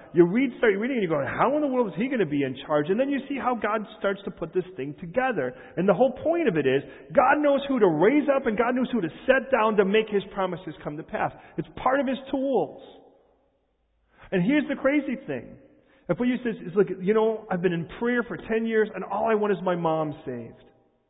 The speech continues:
And my heart is broken over it." Paul would be able to say, "I know how you feel."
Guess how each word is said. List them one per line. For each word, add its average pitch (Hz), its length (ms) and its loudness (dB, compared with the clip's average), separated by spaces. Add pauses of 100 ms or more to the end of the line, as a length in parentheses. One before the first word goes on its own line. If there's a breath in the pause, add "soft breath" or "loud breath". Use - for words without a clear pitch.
(380)
And 170 80 -4
my 185 80 2
heart 190 240 0
is 170 80 2 (140)
broken 220 340 2
over 156 220 2
it." 107 160 -4
Paul 208 220 0
would 226 140 0
be 226 100 -2
able 226 120 0
to 220 80 -2
say, 233 240 -2
"I 175 80 0
know 208 200 2
how 208 180 -2
you 220 140 -6
feel." 254 380 -4